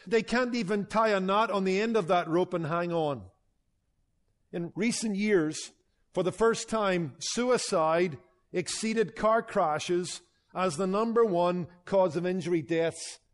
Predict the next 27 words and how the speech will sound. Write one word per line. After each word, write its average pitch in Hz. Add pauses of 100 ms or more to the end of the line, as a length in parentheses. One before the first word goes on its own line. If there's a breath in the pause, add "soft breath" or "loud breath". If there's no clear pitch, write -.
(120)
in 165
our 147
nation. 143 (680)
Four 247
out 240
of - (100)
five 226
Americans 208
admit 190 (420 soft breath)
that 196
they 190
need 190
to 220
reduce 190 (160 soft breath)
stress 190 (280 soft breath)
in 185
their 165
lives. 160 (300 soft breath)
Stress 233 (160 loud breath)
levels 208 (240 soft breath)
are 190
greater 208
than 180
during 214 (100)
World 196
War 180
Two. 175